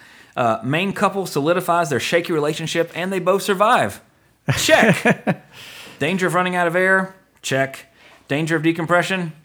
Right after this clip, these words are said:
Speaker 1: Check. An underwater collision of things. Check.
Speaker 2: Sure.
Speaker 1: The whole ocean and things run into each other. Uh, a fist fight between characters.
Speaker 2: Gotta
Speaker 1: Check.
Speaker 2: have that.
Speaker 1: Firearms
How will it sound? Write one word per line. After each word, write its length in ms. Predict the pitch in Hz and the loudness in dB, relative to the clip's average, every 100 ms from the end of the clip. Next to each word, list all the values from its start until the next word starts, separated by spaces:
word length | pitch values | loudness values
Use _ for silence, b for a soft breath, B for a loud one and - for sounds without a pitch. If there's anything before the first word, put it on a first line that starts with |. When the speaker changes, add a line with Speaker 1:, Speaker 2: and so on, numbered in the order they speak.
| _ _ - | _ _ -8
Speaker 1:
Check. 440 | - 131 135 - _ b b b b _ _ - | -2 -2 -4 -18 _ b b b b _ _ -8
An 120 | 202 - | -8 -4
underwater 640 | 294 330 277 247 262 262 | -4 -2 -4 0 0 0
collision 680 | 254 - 294 311 294 156 110 | -4 -6 -4 -4 -4 -2 -2
of 120 | 101 | -4
things. 520 | 127 104 85 82 - _ _ _ _ _ | -6 -6 -8 -12 -16 _ _ _ _ _
Check. 520 | - - 147 87 - - _ - | -10 0 0 0 -12 -20 _ -20
Speaker 2:
Sure. 220 | - - | -16 -10
Speaker 1:
The 60 | - | 0
whole 200 | 208 226 | 4 6
ocean 460 | 165 - 107 110 - | 4 2 -4 -6 -8
and 160 | 120 113 | -10 -4
things 220 | 139 131 | -2 0
run 120 | 135 | 0
into 200 | 120 107 | 0 -2
each 120 | 101 110 | -4 -8
other. 240 | 85 90 _ _ _ _ B B B B B B B | -10 -14 _ _ _ _ B B B B B B B
Uh, 180 | 113 107 | -2 -2
a 80 | 117 | -2
fist 300 | - 214 214 | 2 2 2
fight 220 | 196 196 | -2 -2
between 280 | 160 190 185 | -4 -4 -4
characters. 580 | 196 196 139 95 - - _ _ _ _ - | 0 0 0 -6 -10 -12 _ _ _ _ -2
Speaker 2:
Gotta 160 | 226 | 2
Speaker 1:
Check. 100 | 120 90 110 | 2 0 -8
Speaker 2:
have 100 | 120 | -8
that. 220 | 135 - _ _ b b b - - | -8 -10 _ _ b b b -18 0
Speaker 1:
Firearms 920 | 208 247 214 160 123 92 78 - - | 4 6 8 8 6 2 -6 -10 -12